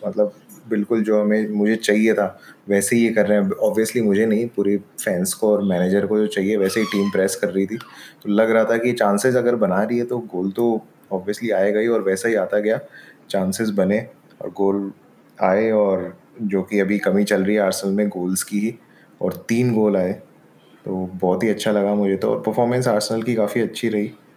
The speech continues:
उसमें कोई डाउट ही नहीं है। और एस्टन विला का अभी जैसे रिसेंट जो पिछले दो मैच थे जो वो हारी थी, और उन्होंने सेम उसी स्पिरिट से खेला। Obviously इनके पास स्ट्रेंथ आ गई थी पूरी बेंच पे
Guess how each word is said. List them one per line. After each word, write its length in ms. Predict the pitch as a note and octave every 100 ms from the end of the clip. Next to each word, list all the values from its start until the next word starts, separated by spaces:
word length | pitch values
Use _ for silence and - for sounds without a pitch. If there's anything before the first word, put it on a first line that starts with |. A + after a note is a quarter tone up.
| _ G#2+
उसमें 240 | - G2
कोई 100 | G#2
डाउट 320 | G2 F#2 F#2+
ही 60 | A2
नहीं 200 | G2+ G2
है। 180 | B2 - - _ _ -
और 260 | F#2+ F#2+
एस्टन 300 | A2 G#2+ -
विला 360 | C3 B2+ B2 B2
का 360 | C3 B2 B2 B2 B2 - - - - - _ _ _ _ _ _ _ _ -
अभी 360 | - A#2 A2+ A2+
जैसे 280 | A2 G#2 A#2
रिसेंट 440 | G#2 G2+ A2+ A2+
जो 440 | G#2+ G#2+ G#2+ G#2 - - -
पिछले 260 | G#2+ A2 G#2+
दो 200 | G2+ G2+
मैच 300 | G#2+ G#2 -
थे 140 | G2+
जो 140 | G2+ G2
वो 160 | G2
हारी 320 | G2+ F#2+ F2+ G2
थी, 260 | G2+ G#2+ - - -
और 100 | G#2
उन्होंने 300 | G2+ G2+ A2
सेम 580 | A2 A2+ G#2 A2 A2 G#2
उसी 240 | A2 A2
स्पिरिट 260 | A2+ A2 G2
से 140 | -
खेला। 420 | A2 G2 G#2+ A2+ -
Obviously 360 | F#2+ G2 G#2
इनके 220 | A#2 G#2+
पास 480 | G#2+ A2 A2 - -
स्ट्रेंथ 360 | - - G#2 A2
आ 140 | G#2
गई 180 | G2+ G#2+
थी 160 | G2 A2
पूरी 240 | G#2+ G#2
बेंच 300 | G2+ F#2+ F#2+
पे 220 | - G#2+